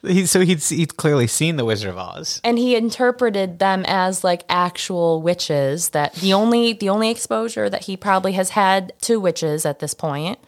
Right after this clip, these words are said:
Speaker 1: So I don't, a-, as I'm gonna ask a question that I don't know the answer,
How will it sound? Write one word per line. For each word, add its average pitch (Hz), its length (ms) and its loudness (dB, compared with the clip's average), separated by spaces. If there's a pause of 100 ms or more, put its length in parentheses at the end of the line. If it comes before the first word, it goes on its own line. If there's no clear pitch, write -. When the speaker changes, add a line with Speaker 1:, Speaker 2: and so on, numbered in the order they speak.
(500)
Speaker 1:
So - 160 -2
I 151 160 4
don't, 214 240 -6 (160)
a-, 120 200 2
as 117 140 -4
I'm 110 140 -4
gonna 101 140 -4
ask 101 320 -2
a 92 40 -12
question 104 380 -2
that 85 120 -4
I 98 40 -4
don't 117 220 -4
know 90 140 -4
the 82 120 -6
answer, 113 280 -4